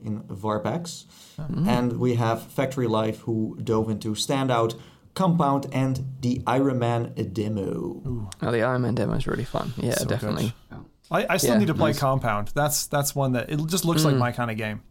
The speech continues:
Speaker 2: It just
Speaker 3: Yeah, I haven't played that yet either. Um,
Speaker 2: Is it, is it roguelite?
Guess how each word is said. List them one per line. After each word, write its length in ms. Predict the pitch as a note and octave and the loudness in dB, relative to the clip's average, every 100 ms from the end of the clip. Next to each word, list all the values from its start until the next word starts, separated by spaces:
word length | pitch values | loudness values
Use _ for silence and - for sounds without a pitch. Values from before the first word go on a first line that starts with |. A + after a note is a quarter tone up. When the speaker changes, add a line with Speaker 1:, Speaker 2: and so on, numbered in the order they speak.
| - | -16
Speaker 2:
It 80 | C#3 | -12
just 160 | - A#2 | -4 0
Speaker 3:
Yeah, 120 | C#3 | 2
I 20 | |
haven't 180 | D#3+ D3 | 2 2
played 160 | D3 C3 | 2 2
that 120 | A#2+ | 2
yet 140 | B2 | 2
either. 340 | A#2+ C3 B2 A#2+ - - | 2 2 0 -2 -6 -2
Um, 180 | B2 A#2+ | 2 4
Speaker 2:
Is 120 | - | 4
it, 180 | D#4 F4 - - - | 2 0 -10 -20 -2
is 140 | G#3 | 0
it 80 | D4+ | 2
roguelite? 1120 | F3 F#3+ A#3+ A#3 G#3+ - G#3 G#3+ C4 - - | 2 4 4 2 0 -4 0 2 0 -4 -8